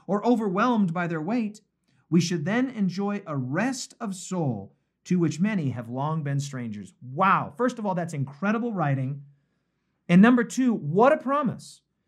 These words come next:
I mean, look at the language there. Anxieties, disappointment, mul-, multiplicity of cares. She contrasts all of that with a rest of soul.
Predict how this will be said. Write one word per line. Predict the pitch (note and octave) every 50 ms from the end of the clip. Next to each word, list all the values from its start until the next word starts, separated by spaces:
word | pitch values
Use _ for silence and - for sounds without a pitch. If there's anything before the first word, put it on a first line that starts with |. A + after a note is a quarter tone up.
| _ _ -
I | E3+
mean, | G#3 G#3+
look | C#4 C#4
at | C#4
the | A#3+
language | A3+ A3 A3+ B3 B3 A3 F#3+ C#3
there. | D#3 C#3 C3+ C#3
Anxieties, | E3 E3 D#3+ D#3+ G3 G#3 A3 A3 F3+ C#3+ B2+ B2+
disappointment, | - F3 E3+ E3+ D3 C#3 G#3+ A#3 A3 - D#3+ C#3+ C#3+
mul-, | - E3+ F#3 F#3 D3 - - -
multiplicity | - F3 F3+ F3 D3 C#3 A#3+ A#3 A#3 B3 G3+ G3+ G3
of | E3+ F3
cares. | - - A3 G#3+ G#3+ F#3 C3+ A#2+ A#2 - - _ _ _ _ _ _ _ _
She | - - G3+ -
contrasts | - - - F#3+ B3 C#4 C4+ - C4+ A#3+ A3 - - -
all | F#3+ G3 G#3+ A3+ A3+
of | G#3+
that | F3 G3 F#3+ F3 -
with | E3+ D#3+ D#3+
a | D3+ C#3+
rest | C3 B2 C3 C#3 E3+ G3+ B3 C4+ B3 - - - - -
of | - F3+ E3+ D3+
soul. | C#3 - - - F3+ D#3+ C#3 G#2+ F#2+ - -